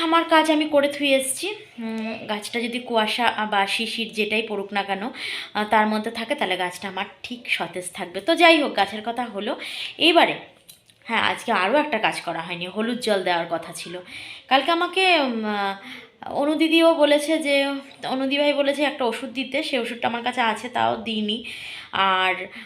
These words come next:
উম, সবিতা কাকিমা, সবিতা কাকিমা আমাকে অনেক কিছু দিতে বলেছে ওই গাছটাতে।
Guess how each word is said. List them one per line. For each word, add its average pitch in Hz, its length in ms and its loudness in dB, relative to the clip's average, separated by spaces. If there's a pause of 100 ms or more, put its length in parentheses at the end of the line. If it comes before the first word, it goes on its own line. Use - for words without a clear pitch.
(120)
উম, 180 560 -14 (880)
সবিতা 240 380 -2
কাকিমা, 175 340 -8
সবিতা 214 320 -4
কাকিমা 247 240 -6
আমাকে 254 220 -8
অনেক 247 540 -4
কিছু 226 200 -10
দিতে 180 200 -6
বলেছে 175 320 -10
ওই 180 60 -8
গাছটাতে। 160 560 -10